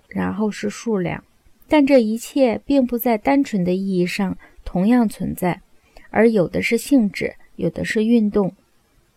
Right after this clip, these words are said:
若不然，不白不直，也就是存在了。不过我们总说这类东西是，例如是不白的，其他的范畴也没有分离的存在。事实上，古人就是个证据，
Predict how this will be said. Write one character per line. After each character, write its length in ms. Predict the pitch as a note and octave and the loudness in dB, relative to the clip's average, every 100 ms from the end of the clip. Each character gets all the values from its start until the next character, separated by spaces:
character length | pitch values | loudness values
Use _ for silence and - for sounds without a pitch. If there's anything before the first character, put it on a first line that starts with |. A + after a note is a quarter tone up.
| _ - | _ 2
若 200 | A#3+ G#3+ | 4 4
不 240 | - A#3+ | 4 4
然， 360 | G3+ F3 F#3 G#3+ | 4 2 0 0
不 160 | B3 | -2
白 380 | G#3+ F#3+ F3+ G#3 | -2 2 2 0
不 220 | - C4 | 0 -2
直， 420 | G#3+ E3+ F3 A#3 C#4 | -2 -2 0 0 -2
也 180 | A#3 F3 | -2 0
就 180 | F#3+ G3+ | 0 -2
是 220 | - F3+ | -2 -6
存 260 | - F3 | -6 -6
在 260 | D#3+ G3 F3 | -4 -2 0
了。 200 | D#3 - _ _ _ _ _ _ _ | -2 -8 _ _ _ _ _ _ _
不 100 | - | -4
过 200 | A#3 C#4+ | 6 6
我 80 | G#3 | 8
们 180 | F#3+ A#3 | 4 2
总 180 | F#3+ E3+ | 0 -4
说 200 | - A3 | -2 -2
这 160 | A#3+ | 0
类 120 | A3 G3 | 0 0
东 200 | A3 A#3 | 0 0
西 220 | - G3+ | -2 -4
是， 400 | - - C4 G#3+ - _ _ _ - | -6 -6 -4 -4 -6 _ _ _ -2
例 120 | B3 | 2
如 360 | A3+ F#3+ F#3+ G#3+ _ _ | 4 2 -2 -4 _ _
是 380 | - - C#4 A#3+ | -8 -2 2 2
不 200 | - C4+ | 0 -4
白 320 | G#3 D3 D#3 | -2 -2 0
的， 240 | F3+ G3+ - _ _ _ _ _ _ | 0 0 -4 _ _ _ _ _ _
其 200 | - C#4 | -4 -2
他 180 | D4+ D#4 | 2 2
的 80 | |
范 300 | C#4 - D4 | 2 2 0
畴 240 | A#3+ G3+ F#3+ | 0 0 0
也 160 | F#3+ | 0
没 120 | F3 G#3 | 0 0
有 140 | A3 | 0
分 320 | F3 A#3+ A#3+ | -2 0 0
离 140 | G#3 E3+ | 0 -2
的 120 | F#3 | -4
存 300 | - - D3 | -6 -8 -6
在。 240 | E3+ D#3+ - _ _ _ | -4 -4 -8 _ _ _
事 220 | - - B3+ | -4 0 2
实 160 | G3+ | 0
上， 340 | F3 G#3 G3 - | -2 -2 -4 -8
古 240 | - E3 | -6 -4
人 240 | D#3+ E3+ G#3 | 0 0 0
就 120 | B3+ | 0
是 140 | - | -2
个 140 | G#3+ F3+ | -4 -4
证 260 | F#3+ F3 | -2 -4
据， 260 | E3 E3 - | -4 -6 -10